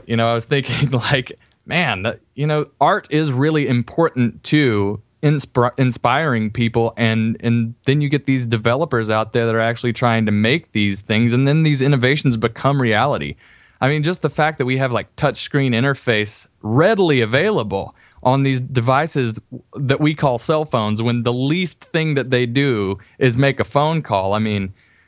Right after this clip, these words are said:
it's incredible, man. I love seeing where it's going.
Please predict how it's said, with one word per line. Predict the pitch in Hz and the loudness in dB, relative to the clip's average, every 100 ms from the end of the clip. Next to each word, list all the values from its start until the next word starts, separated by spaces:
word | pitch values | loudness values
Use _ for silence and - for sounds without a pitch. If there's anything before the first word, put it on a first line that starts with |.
| _ - | _ -6
it's | 151 | -2
incredible, | 139 117 165 233 131 101 | -2 0 0 0 -2 -4
man. | 98 98 113 | -2 -2 0
I | 151 | 0
love | 123 131 156 147 | 0 0 0 -2
seeing | - 127 151 110 107 110 | -2 -2 0 -2 -2 -2
where | 117 120 | 0 0
it's | 110 | -2
going. | 101 113 131 98 | -2 -2 -2 -6